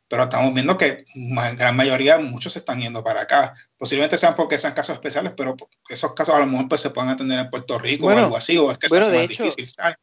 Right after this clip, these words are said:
Speaker 2: eh, eh, si no me equivoco, esta semana inauguraron en Puerto Rico el Centro Comprensivo del Cáncer, que es el hospital ese que,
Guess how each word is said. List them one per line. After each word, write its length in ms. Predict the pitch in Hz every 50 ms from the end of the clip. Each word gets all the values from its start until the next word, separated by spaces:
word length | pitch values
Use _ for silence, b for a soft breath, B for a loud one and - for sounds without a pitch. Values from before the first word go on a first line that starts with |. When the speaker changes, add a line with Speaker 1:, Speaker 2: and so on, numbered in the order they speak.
| _ _
Speaker 2:
eh, 260 | - 175 180 175 - _
eh, 260 | - 170 165 165 165 160
si 160 | - 185 170
no 80 | 165
me 120 | 165 175 196
equivoco, 420 | 190 - 226 214 220 226 220 226
esta 180 | 214 _ - 196
semana 680 | - - 214 190 180 180 185 185 185 180 170 151 - _
inauguraron 600 | - 156 151 151 143 139 143 139 139 139 143 160 170
en 100 | 175 170
Puerto 320 | - 175 175 _ 175 165
Rico 320 | 160 165 165 - - 170
el 140 | 160 139 -
Centro 340 | - - 143 139 - 160 160
Comprensivo 560 | 175 175 170 - 170 165 165 - 170 165 165
del 140 | 160 147 -
Cáncer, 340 | - 160 160 160 - 143 -
que 120 | - 135
es 40 | 131
el 80 | 143 151
hospital 480 | 147 - _ - 156 - 156 147 143
ese 240 | 147 143 - 160 143
que, 240 | - 143 131 127